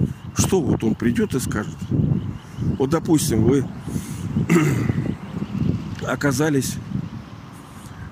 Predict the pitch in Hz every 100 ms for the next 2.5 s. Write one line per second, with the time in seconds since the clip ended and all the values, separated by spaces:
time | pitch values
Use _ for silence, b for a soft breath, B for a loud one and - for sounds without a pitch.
0 | - - 110 139 - 139 123 120 98 101
1 | 82 80 - - - - - - - -
2 | - - 131 - 120